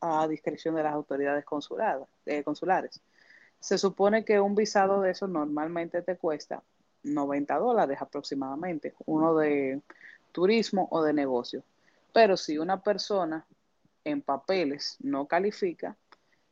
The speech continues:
el cónsul puede decirle perfectamente, "Búscate trescientos dólares y te ponen una visa en el pasaporte".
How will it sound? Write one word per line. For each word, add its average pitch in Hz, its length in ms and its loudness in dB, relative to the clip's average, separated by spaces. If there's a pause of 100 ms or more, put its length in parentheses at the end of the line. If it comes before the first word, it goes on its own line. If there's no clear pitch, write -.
(240)
el 156 260 -2
cónsul 170 400 -2
puede 170 280 4
decirle 170 400 2
perfectamente, 151 1200 -4 (380)
"Búscate 175 400 0
trescientos 170 500 0
dólares 180 420 0 (140)
y 156 120 -4
te 143 140 -2
ponen 160 300 0
una 151 220 0
visa 151 240 -4
en 147 60 -4
el 135 80 -6
pasaporte". 135 720 -2